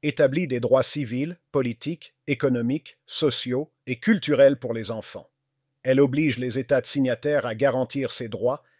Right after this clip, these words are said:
et à protéger les enfants contre la discrimination, la violence et la négligence. Convention de Genève, mille neuf cent quarante-neuf. Les conventions de Genève et leurs protocoles additionnels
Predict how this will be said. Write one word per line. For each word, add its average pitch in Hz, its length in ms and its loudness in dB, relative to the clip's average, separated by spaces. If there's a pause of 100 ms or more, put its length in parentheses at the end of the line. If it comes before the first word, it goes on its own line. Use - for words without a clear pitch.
(180)
et 131 80 -2
à 127 80 4
protéger 143 560 2
les 120 220 -4
enfants 131 400 -6 (240)
contre - 300 0
la 113 100 -2
discrimination, 127 960 -2 (280)
la 123 140 0
violence 127 640 2 (200)
et 127 80 -2
la 123 100 2
négligence. 113 840 -4 (720)
Convention 160 600 4
de 131 140 0
Genève, 131 560 0 (260)
mille 143 160 2
neuf 135 160 4
cent 127 160 -4
quarante-neuf. 110 720 -8 (640)
Les 127 140 -2
conventions 160 520 4
de 139 140 0
Genève 120 540 -2 (200)
et 127 80 -6
leurs 127 160 -2
protocoles 131 580 0
additionnels 117 760 -4